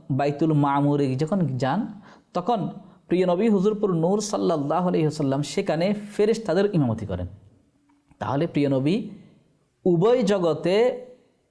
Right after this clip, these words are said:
উভয় স্থানে তিনি ইমাম ছিলেন, মুক্তাদি ছিলেন না। আল্লাহু আকবার। তার মানে হচ্ছে এটা, প্রিয় নবীর কোনো ইমাম নেই, প্রিয় নবীর কোনো শিক্ষক নেই আমার রব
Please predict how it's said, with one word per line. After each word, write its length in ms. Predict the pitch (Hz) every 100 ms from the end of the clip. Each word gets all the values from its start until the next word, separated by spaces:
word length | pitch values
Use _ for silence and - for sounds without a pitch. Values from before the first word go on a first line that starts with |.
| _ -
উভয় 500 | 165 160 233 233 180
স্থানে 480 | 180 - 180 175 190
তিনি 200 | 180 175
ইমাম 280 | 156 123 110
ছিলেন, 360 | 98 113 95 - - - -
মুক্তাদি 500 | 139 135 135 139 117
ছিলেন 260 | 107 107 95
না। 240 | 90 92 - - _ _ _
আল্লাহু 420 | 127 104 95 90 95
আকবার। 220 | 92 90 - _ _ -
তার 160 | 120 117
মানে 240 | 127 143
হচ্ছে 340 | 139 - 139
এটা, 300 | 117 139 175 - - - _ -
প্রিয় 320 | 160 160 156
নবীর 380 | 156 147 202 208
কোনো 260 | 170 185
ইমাম 400 | 180 143 139 131
নেই, 340 | 127 139 120 - - - - _ _
প্রিয় 240 | - 151 151
নবীর 400 | 143 143 202 208
কোনো 200 | 165 185
শিক্ষক 520 | - 208 - 147 -
নেই 300 | 151 127 -
আমার 240 | 120 127 131
রব 120 | 104